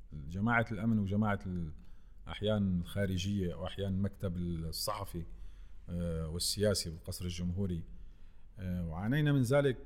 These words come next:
آه، أكثر ما عانينا خلال الاعترافات اللي كانت تسجل، آه، من خ-، مع مقبوض عليهم أو مع أساس إنه إرهابيين، أو مثلًا إعلاميين، آه، بتنسيقيات عم يفبركوا أخبار أو كذا.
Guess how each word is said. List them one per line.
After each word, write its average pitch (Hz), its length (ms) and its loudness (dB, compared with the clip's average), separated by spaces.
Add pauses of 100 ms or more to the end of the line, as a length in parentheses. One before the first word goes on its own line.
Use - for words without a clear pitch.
آه، 101 640 2
أكثر 135 340 2
ما 117 140 6
عانينا 117 420 4
خلال 110 360 2
الاعترافات 98 800 0
اللي 90 140 -8
كانت 95 280 -2
تسجل، 92 720 -2 (720)
آه، 87 340 -2
من 87 220 -2
خ-، - 140 -10
مع 85 600 -2
مقبوض 90 460 -4
عليهم 87 680 -2
أو 87 160 -6
مع 78 460 -4
أساس - 500 -6
إنه 85 200 -4
إرهابيين، 90 800 -2 (580)
أو 87 300 -2
مثلًا 87 600 -2
إعلاميين، 98 800 4
آه، 82 200 -2
بتنسيقيات 90 1200 -2
عم 87 160 -2
يفبركوا 87 580 -6
أخبار 87 500 -6
أو 92 100 -6
كذا. 90 360 -4